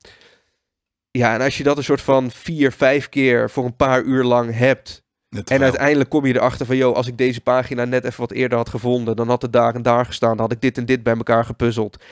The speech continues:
Speaker 1: En had ik het in een uur kunnen doen in plaats van drie uur." Ja,
Speaker 2: Ja.
Speaker 1: dat is gewoon heel irritant op een gegeven moment.
Speaker 2: Ja.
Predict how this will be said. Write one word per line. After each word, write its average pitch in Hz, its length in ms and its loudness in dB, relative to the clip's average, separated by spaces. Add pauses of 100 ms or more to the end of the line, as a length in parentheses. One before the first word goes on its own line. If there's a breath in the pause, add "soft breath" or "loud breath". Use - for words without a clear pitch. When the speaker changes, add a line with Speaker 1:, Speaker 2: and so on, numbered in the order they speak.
(160 loud breath)
Speaker 1:
En 123 100 -4
had 131 100 2
ik 131 60 -2
het 127 100 -4
in 131 100 2
een 113 180 -4
uur 147 140 2
kunnen 156 220 -2
doen 160 120 -4
in 156 60 -4
plaats 143 240 0
van 135 120 -8
drie 131 240 -2
uur." 135 320 -6
Ja, 123 60 -2
Speaker 2:
Ja. 113 80 -2
Speaker 1:
dat 113 100 -6
is - 60 -12
gewoon 120 160 -2
heel 131 180 4
irritant 123 440 -2
op 120 80 -8
een 107 60 -14
gegeven 110 320 -6
moment. 147 300 -12
Speaker 2:
Ja. 101 180 -8